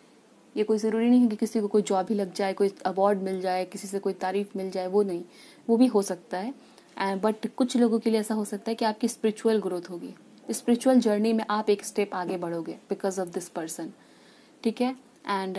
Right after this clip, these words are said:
इस चीज़ को आप receive करने के लिए ready हो। Now is the time जब ये person आपके life में आए। Receptivity and ripeness का card है, so this is the time जब ये person आपके life में आएंगे। Okay,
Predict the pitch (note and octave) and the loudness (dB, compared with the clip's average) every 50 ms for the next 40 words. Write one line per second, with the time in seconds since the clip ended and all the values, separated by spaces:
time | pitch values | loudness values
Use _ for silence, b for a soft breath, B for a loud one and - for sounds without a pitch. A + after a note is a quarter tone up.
0 | F#3+ - - B3 B3+ - B3+ C4 B3+ - C4+ B3+ B3 G3 G#3 G#3 - - A3 G#3+ | -6 -2 -2 -2 0 2 2 2 4 4 2 2 4 2 0 2 2 0 0 0
1 | - G#3 F#3+ F#3+ F#3 F3+ F#3+ F#3 F3+ F3+ E3+ E3 F3+ F3 F3 - - - - - | 0 -2 -2 -2 -2 -4 -4 -4 -2 -2 -4 -4 -4 -8 -8 -12 -16 -14 -12 -6
2 | G3 G3 G3+ G#3 G#3 G#3 - G#3 - G3+ F#3+ F#3+ G3 A3+ A#3 A3+ - G3+ F#3+ F#3+ | -4 0 0 0 0 0 -2 -4 -4 -4 -6 -4 -6 -6 -8 -6 -6 -6 -6 -4
3 | F#3+ G3 G3 F#3+ F#3 F#3 - G3 F#3 F3+ - G#3 F#3+ F3 F3 F3 F3 - F#3+ F3+ | -4 -4 -4 -4 -8 -6 -8 -8 -10 -8 -8 -10 -8 -8 -8 -10 -8 -8 -8 -8
4 | F3 E3 E3+ - B B B B B B B - G3+ - G#3+ - - - G#3+ G3 | -8 -10 -12 -14 B B B B B B B -6 -2 -2 -2 -2 -2 -2 -2 -2
5 | G#3 - A3+ G#3+ G3+ G3+ F#3 F#3 F#3 G3 G3 G3 - G#3 G3 - F#3 F3+ F3+ F3+ | -2 -2 -2 -2 -2 -4 -6 -6 -4 -6 -6 -6 -6 -12 -12 -10 -10 -10 -10 -10
6 | F3+ F3 - - G#3+ F#3 F#3 A3+ A3 - - B3+ B3 - A#3+ A3+ - G#3 F#3+ F#3 | -12 -12 -4 -4 -4 2 2 2 2 2 0 -2 0 0 -2 -2 -2 -4 -6 -4
7 | G3 F#3+ - F3+ F#3+ F#3 - G3 F#3 F3+ - F#3+ F#3 F3+ F3 - F3+ E3+ D#3+ E3 | -4 -4 -4 -4 -6 -6 -6 -6 -8 -8 -8 -10 -10 -10 -10 -10 -10 -8 -8 -10
8 | E3 - - - - - - - - - - _ _ - - _ - - - _ | -8 -8 -10 -10 -10 -12 -14 -14 -16 -20 -20 _ _ -20 -20 _ -20 -20 -20 _
9 | _ _ _ - _ _ _ _ _ - G3+ G3 F3 - F#3+ G3 | _ _ _ -20 _ _ _ _ _ -10 -10 -8 -8 -8 -8 -8